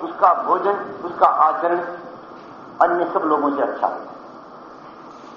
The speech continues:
और जब केवल भोगवादी बन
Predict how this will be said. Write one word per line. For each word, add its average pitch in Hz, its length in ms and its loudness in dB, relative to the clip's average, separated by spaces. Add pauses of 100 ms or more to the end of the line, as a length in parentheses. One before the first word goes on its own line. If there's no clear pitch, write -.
(2000)
और 233 160 6
जब 247 140 8 (240)
केवल 277 340 6
भोगवादी 226 880 6
बन 202 160 -2